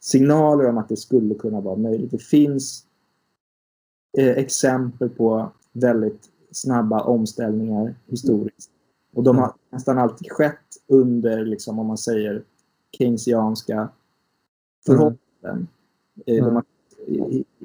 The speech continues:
Speaker 1: i en annan historisk tid där ekonomin fungerade på ett annat sätt än under, liksom, nyliberalismen.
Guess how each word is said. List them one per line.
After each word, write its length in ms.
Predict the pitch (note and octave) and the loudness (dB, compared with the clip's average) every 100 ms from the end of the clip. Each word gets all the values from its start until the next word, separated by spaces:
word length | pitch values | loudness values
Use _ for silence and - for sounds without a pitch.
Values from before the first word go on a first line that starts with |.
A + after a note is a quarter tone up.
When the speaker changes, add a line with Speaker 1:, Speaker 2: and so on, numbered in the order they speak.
| - _ - | -20 _ 2
Speaker 1:
i 180 | C3 | 4
en 80 | B2+ | 4
annan 420 | C3 C#3+ C#3 B2+ | 4 2 2 0
historisk 520 | C3 - A#2 A2 - - | -2 -2 -2 -2 -6 -2
tid 360 | C3+ A#2 A2 - _ _ _ _ _ _ _ | 0 2 -2 -10 _ _ _ _ _ _ _
där 240 | - A#2+ A#2 | -4 2 2
ekonomin 440 | A2+ B2 A#2+ A2+ | 2 0 2 0
fungerade 320 | A2 A2 G2+ | 0 -2 -2
på 80 | G2+ | -4
ett 60 | A2 | -4
annat 220 | G2+ G#2 | -4 -4
sätt 200 | G#2+ - | -10 -4
än 100 | A2 | 0
under, 320 | G#2+ G2+ G2 | 2 2 0
liksom, 300 | A2 G2 G#2 | -2 -4 -2
nyliberalismen. 920 | G#2+ G#2 G2+ A2 - - - - C#3 | 0 0 -2 -2 -4 -6 -8 -8 -8